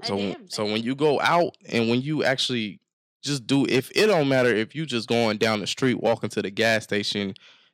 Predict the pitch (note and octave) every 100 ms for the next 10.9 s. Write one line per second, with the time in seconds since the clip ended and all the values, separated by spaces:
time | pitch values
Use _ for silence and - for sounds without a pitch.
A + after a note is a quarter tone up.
0 | _ A#2 A#2 A2 A2 G2+ G2 A2+ G2+ -
1 | - C3+ A#2+ F#2+ G2 G#2 - G2 A#2 -
2 | G#2 A2+ C#3+ G#2 - G2+ G2+ G2 D2+ -
3 | B1+ C2 _ - - - A#3+ D4+ B3+ C4
4 | - A#3+ A3+ G#3+ G#3 G#3+ - D3 - D4
5 | B3 A3 - G3+ G3 F#3+ F#3+ - - F3+
6 | E3+ F3+ G3 F#3 F3 F3 F3 G3+ F#3 F#3+
7 | G3 A3 G#3 C4 - C#4 B3+ B2 D3 A#3+
8 | A3 D#3 D3 D3+ G#3+ - G3+ F#3 D#3+ F#3+
9 | C#3+ C#3+ D3+ - - C#3 C#3+ C#3+ B2 E3
10 | D3+ D3+ B2+ D#3+ A#2 F#2+ F#2 E2